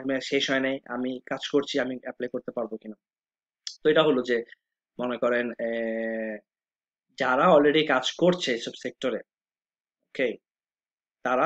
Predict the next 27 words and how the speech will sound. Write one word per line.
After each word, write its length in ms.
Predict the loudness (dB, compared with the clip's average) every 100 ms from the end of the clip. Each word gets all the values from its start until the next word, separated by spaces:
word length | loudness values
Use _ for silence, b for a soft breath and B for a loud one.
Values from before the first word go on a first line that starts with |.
| 2
যদি 120 | 2
দাতুল 280 | 2 2 2 2
লাভের 200 | 0 -2
মাধ্যমে 240 | -4 -4 -6
apply 220 | -4 -6 -6
করতে 160 | -8
চায়, 120 | -6 -6
apply 200 | -8 -10
করতে 160 | -12 -10
পারবে। 180 | -12 -12 _ _ _ _ -6
যাদের 220 | -2 2 4
experience 680 | 2 -4 -2 2 2 2 -2 -2 -2
আছে, 260 | -2 -4 -6 _ _ _ _ _ _ _ _ _ _ _ _ _
ওকে, 180 | -4 -4 -4 _ _ _ _ -6
বা 60 | -4 2
সৌজন্য 300 | 2 4 0
expert 360 | 0 0 2 4
হয়ে 100 | 2
গেছে 140 | 0
একত্রিশ 320 | -4 -2 -4 -2
অক্টোবরের 440 | -4 -4 -8 -8 -8
পর 120 | -8 -8 -14
থেকে, 180 | -10 -10 _ _ _
তারা 220 | -4 -2 -2 -2
নিজস্বভাবে 880 | -4 -2 -2 -2 -4 -4 -8 -6 -2
apply 240 | -4 -4 -8 -8
করতে 200 | -10